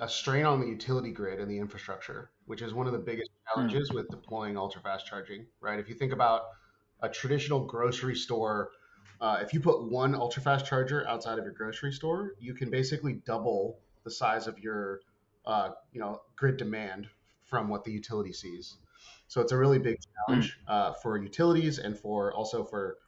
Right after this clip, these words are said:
Speaker 1: charge point operators who wanna deploy charging. So what the batteries in our charger allow us to do is basically reduce that strain on the grid by a factor of ten,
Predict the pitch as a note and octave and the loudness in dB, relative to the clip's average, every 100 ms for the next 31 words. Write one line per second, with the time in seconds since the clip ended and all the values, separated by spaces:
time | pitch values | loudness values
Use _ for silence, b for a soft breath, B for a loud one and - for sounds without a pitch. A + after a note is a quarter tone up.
0 | - B2 A#2 - G#2+ A2+ A#2 A2+ A#2 B2 | -2 0 0 0 0 2 4 2 4 2
1 | C3 A#2 G#2 G2 F#2 F2+ - - A2 G#2 | 0 -2 -2 -2 -2 -6 -8 -10 -4 -4
2 | G#2+ G2+ B2 G#3+ - _ b b b - | -2 -2 -2 -4 -8 _ b b b 2
3 | A#2+ A#2 - G#2+ C3+ B2+ C#3 C3+ A#2 A2 | 4 4 4 2 6 8 10 8 4 0
4 | G#2+ B2 A#2 A2 G#2+ A2 G2+ - F#2+ A2+ | 0 -2 0 0 2 2 0 -4 -6 0
5 | D#3+ - - B B _ A#2+ A2+ G2+ - | 2 0 -4 B B _ 0 0 0 2
6 | C#3+ C#3 D3 D3+ B2 A2 - C#3 C#3+ - | 2 4 4 4 4 0 4 6 6 4
7 | - A#2+ A2 - - A#2+ A#2+ A2 F#2+ - | 4 6 6 2 0 2 2 0 -2 0
8 | A2+ G#2+ F2 G2+ G2+ G2 F#2 E2 G#2+ G#2+ | 0 0 2 2 4 0 -4 -2 0 0
9 | G#2 F#2 - D#2+ | -2 -8 -8 -10